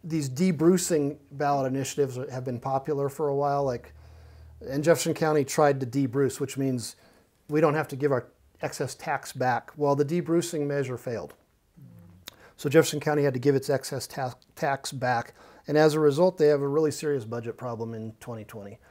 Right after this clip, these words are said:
They're closing jail floors. They're, they're letting inmates go. They are contemplating closing their fairgrounds. I mean, it's serious.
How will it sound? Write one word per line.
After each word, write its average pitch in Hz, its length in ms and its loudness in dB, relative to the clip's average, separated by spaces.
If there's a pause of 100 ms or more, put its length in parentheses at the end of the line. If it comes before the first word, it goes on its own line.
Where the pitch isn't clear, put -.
(120)
They're 143 120 -4
closing 151 380 2
jail 127 240 -2
floors. - 460 -12 (400)
They're, 131 180 -2
they're 135 220 -2
letting 151 320 6
inmates 139 420 0
go. 104 380 -6 (420)
They 139 300 4
are 131 440 2 (760)
contemplating 170 580 6
closing 147 360 4
their 131 100 2
fairgrounds. 113 760 -8
I 131 40 -10
mean, 127 140 -6
it's 127 120 -10
serious. 113 480 -6